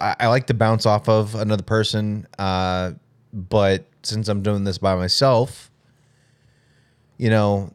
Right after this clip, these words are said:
I might not have as much to say, um, and because I'm going to be bouncing off of nobody today, uh, it's gonna be a little different.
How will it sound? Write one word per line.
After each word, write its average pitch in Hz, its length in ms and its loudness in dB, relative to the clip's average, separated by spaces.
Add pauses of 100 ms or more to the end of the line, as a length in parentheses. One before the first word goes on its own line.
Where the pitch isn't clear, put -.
(380)
I 113 100 -4
might 113 200 0
not 107 220 -2
have 101 200 0
as 98 80 -2
much 98 360 -4
to 95 100 -8
say, 90 720 0
um, 87 300 -2
and 90 180 -8
because 95 340 0
I'm 92 360 0
going 90 300 -2
to 95 120 -8
be 87 140 -6
bouncing 90 400 -4
off 87 260 -6
of 85 180 -6
nobody 87 540 -2
today, 80 520 -10 (480)
uh, 85 260 -6
it's - 160 -12
gonna 120 120 2
be 107 200 0
a 101 80 0
little 95 240 -2
different. 95 440 -4